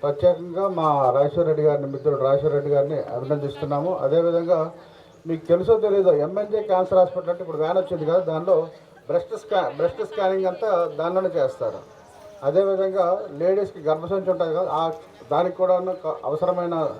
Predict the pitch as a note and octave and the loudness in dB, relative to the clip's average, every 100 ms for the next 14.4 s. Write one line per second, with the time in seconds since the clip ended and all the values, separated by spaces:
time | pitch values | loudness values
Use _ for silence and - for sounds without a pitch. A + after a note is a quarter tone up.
0 | - D3+ D#3 - E3 D#3+ D#3 D3+ D3+ D3+ | -6 -4 -4 -6 -4 -2 -2 -2 -4 -6
1 | C#3+ - - - - C#3 D#3 D#3 D3+ D3 | -10 -18 -20 -20 -6 2 2 0 -10 -12
2 | D3+ C#3+ D#3 D3 C#3+ C#3+ C#3+ E3 D#3 C#3 | -12 -6 -4 -4 -4 0 0 0 0 -2
3 | - C#3 A#2 G#2 - G2 - - A#2+ A#2 | -2 -8 -6 -10 -8 -10 -10 -14 -8 -8
4 | F2 - - - - - C#3 E3 G3 F#3+ | -8 -12 -20 -20 -20 -14 -2 2 2 2
5 | G3 D#3 D#3 D#3+ D#3+ F3+ F3 D#3 C#3 A#2 | -2 -4 0 0 0 2 2 2 -2 -4
6 | - D3+ F#3 F#3+ E3+ D3+ E3 F3+ F3 F3 | -4 -4 -2 0 -2 0 0 0 -2 -2
7 | D#3+ D#3 - - - - - D#3 F3+ F#3 | -2 -4 -6 -8 -20 -20 -8 -2 -2 -2
8 | E3+ D#3 D#3+ F3 F3 D#3 D#3+ D#3+ D#3+ D3+ | -2 0 0 0 -2 -4 -4 -4 -2 -6
9 | D#3 D3+ D3+ D3 D#3 D3+ D#3 - - - | -4 -4 -4 -4 -6 -6 -14 -16 -20 -16
10 | C#3+ D3 C#3+ F3 E3+ D#3+ D#3 D3+ D#3 D#3 | 0 0 2 2 0 -2 -6 -8 -6 -6
11 | D3+ C#3 C3+ A#2 - A2+ - - - - | -2 -4 -2 -4 -2 -8 -8 -18 -20 -20
12 | - D3+ G3 G#3 G#3 - F3+ G3 G3 A3 | -18 -4 0 0 -2 -4 0 0 2 0
13 | G#3+ G#3 G3+ - - - - - - F#3 | 0 -4 -6 -8 -20 -18 -16 -14 0 2
14 | F3 D#3+ E3+ | 2 -2 -4